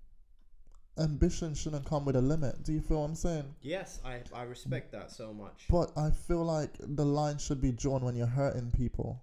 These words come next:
Speaker 1: Like, I al-, I always feel like that's where the line should be drawn. If you're, if you're ambitious in order to get further in life, you have to be careful when it comes to hurting people. Like, you shouldn't have to step on somebody to be successful.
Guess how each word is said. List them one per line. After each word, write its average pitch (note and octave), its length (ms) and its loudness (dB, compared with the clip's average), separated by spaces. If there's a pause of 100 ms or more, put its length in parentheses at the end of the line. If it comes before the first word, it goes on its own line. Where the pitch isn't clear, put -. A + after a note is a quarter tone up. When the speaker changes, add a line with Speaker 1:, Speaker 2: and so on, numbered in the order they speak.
(120)
Speaker 1:
Like, C3+ 200 0
I C#3 40 2
al-, D#3 260 2
I C#3 100 4 (120)
always D3+ 260 4
feel C#3+ 140 4
like C3+ 120 2
that's C3+ 200 2
where C3+ 100 4
the B2 80 4
line C3 260 2
should B2 200 -4
be B2 100 -2
drawn. B2+ 300 -2
If B2+ 140 0
you're, C#3 140 4
if - 200 0
you're C#3+ 240 0
ambitious C3+ 600 0 (500)
in C3 120 -4
order C#3 180 4
to C3 140 0
get B2 240 2
further B2+ 240 4
in A#2+ 80 2
life, B2+ 240 2
you C#3+ 40 6
have C3+ 120 4
to C3 80 -2
be B2+ 120 -2
careful C3+ 360 2
when A#2+ 100 -4
it A#2 60 -8
comes A#2+ 240 -4
to A#2 80 4
hurting C3 400 0
people. B2+ 300 -2
Like, A#2+ 160 0
you B2+ 80 -2
shouldn't C3+ 280 -6
have C3+ 220 0
to B2 80 4
step - 320 -2
on B2 160 -4
somebody B2 320 -4
to A#2+ 120 -2
be C3 160 -4
successful. - 680 -4